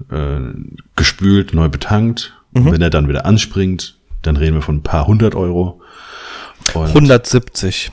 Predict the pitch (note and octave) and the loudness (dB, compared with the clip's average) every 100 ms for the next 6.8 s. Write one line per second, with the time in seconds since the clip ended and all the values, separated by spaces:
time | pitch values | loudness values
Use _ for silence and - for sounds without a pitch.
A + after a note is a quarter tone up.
0 | - - G#2 G#2+ G#2+ G2+ G2+ - G#2 F#2+ | -16 -6 -2 2 2 2 2 0 -4 -2
1 | F#2+ G2 - - _ - E2+ E2 E2+ F#2 | -4 -6 -12 -20 _ -14 -6 0 2 2
2 | F#2 - C#2 C2 C#2 - - G1+ A#1 - | 2 0 -2 -2 -6 -6 -8 -6 -6 -8
3 | - G#2 - - A#2 G2 A#2 G2 G#2+ F#2+ | -2 -2 0 -2 0 2 2 4 4 2
4 | - - - - - G#2+ - G2 - E2+ | -2 -4 -6 -10 -2 0 2 0 0 -4
5 | - F2+ D2+ D#2 E2 E2+ D#2 D2 D2+ D2 | -4 -2 0 0 0 -2 -2 -4 -4 -4
6 | F2+ A2 A#2+ F2+ F2+ E2+ E2+ | -2 0 0 0 0 -2 -6